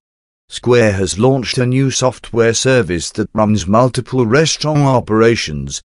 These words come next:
including table booking, check management, and food delivery. Apple looks to be launching a credit card with Goldman Sachs.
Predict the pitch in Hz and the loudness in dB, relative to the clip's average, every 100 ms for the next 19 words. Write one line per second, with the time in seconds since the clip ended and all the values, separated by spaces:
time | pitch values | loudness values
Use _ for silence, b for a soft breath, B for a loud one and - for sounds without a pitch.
0 | _ - 104 90 123 110 110 90 110 104 | _ -8 -6 -2 -2 0 -2 -4 -2 -2
1 | 90 92 78 107 80 62 53 - _ - | -2 -6 -4 -4 -4 -10 -14 -20 _ -4
2 | - 131 - 104 110 113 95 95 113 104 | -2 -2 -2 0 2 0 -4 -2 -2 -2
3 | - _ _ 117 123 113 139 127 101 80 | -6 _ _ 0 0 0 0 0 0 -4
4 | 113 120 82 76 64 - _ _ _ _ | 0 0 0 -8 -10 -18 _ _ _ _
5 | - 117 123 123 120 - - - 82 104 | -2 0 0 0 0 0 -6 -10 -6 -2
6 | 104 123 117 117 117 107 - 123 113 80 | 0 0 -2 -4 -2 -4 0 0 0 -2
7 | - 104 110 110 98 117 95 131 131 120 | -8 -4 0 0 2 -2 0 2 2 2
8 | 117 139 135 - 101 73 - - | 0 -2 0 -2 -2 -4 -8 -14